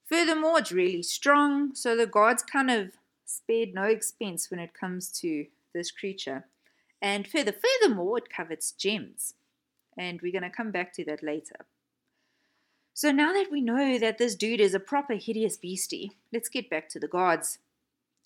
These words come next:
So, um, basically the gods whack together this creature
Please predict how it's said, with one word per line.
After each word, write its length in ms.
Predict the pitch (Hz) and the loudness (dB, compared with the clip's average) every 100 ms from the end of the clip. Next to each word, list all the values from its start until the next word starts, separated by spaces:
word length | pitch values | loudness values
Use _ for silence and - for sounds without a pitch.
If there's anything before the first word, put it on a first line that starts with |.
| - _ | -20 _
So, 600 | - - 269 262 254 233 - | -6 0 4 4 4 2 0
um, 480 | 190 196 202 202 202 | 4 4 4 2 -2
basically 500 | 185 226 240 214 202 | 0 0 -2 -2 -2
the 100 | 180 | -2
gods 300 | 180 185 180 | -2 -2 2
whack 240 | 196 208 | 2 2
together 380 | 240 208 208 202 | 0 2 2 2
this 180 | 165 160 | -2 -6
creature 600 | - 285 262 277 262 | -4 -6 -2 0 0